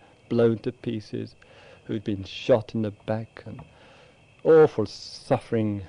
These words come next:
unnecessary. And poor Longbut went there into the hospital, and after a,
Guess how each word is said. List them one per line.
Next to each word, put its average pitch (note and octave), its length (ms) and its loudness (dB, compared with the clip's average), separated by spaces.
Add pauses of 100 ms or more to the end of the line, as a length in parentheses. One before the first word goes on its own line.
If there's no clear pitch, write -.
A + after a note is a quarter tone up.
(120)
unnecessary. G#2+ 800 -2 (560)
And B2+ 100 -8
poor G3+ 160 6
Longbut E3+ 380 6
went D#3+ 280 6
there D3 260 8
into C#3 200 4
the B2+ 300 4
hospital, A2+ 640 0 (1160)
and D#3+ 120 4
after G#3 400 8
a, F#3 100 6